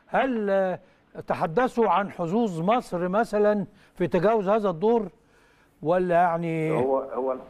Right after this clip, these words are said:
Speaker 2: تمام. هو، هو الحقيقة في احترام كبير ما زال لمنتخب مصر، ولكن ال-، الإعلام شايف إن في مفاجآت كتير.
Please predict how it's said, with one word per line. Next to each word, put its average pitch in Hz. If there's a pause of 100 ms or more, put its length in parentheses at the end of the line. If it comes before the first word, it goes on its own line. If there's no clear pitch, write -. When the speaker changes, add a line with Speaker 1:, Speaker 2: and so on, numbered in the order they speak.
(320)
Speaker 2:
تمام. 104 (380)
هو، 139
هو 143
الحقيقة 180
في 190
احترام 151
كبير 139
ما 117
زال 127
لمنتخب 104
مصر، -
ولكن 101
ال-، 107
الإعلام 107
شايف 156
إن 110
في 135
مفاجآت 127
كتير. -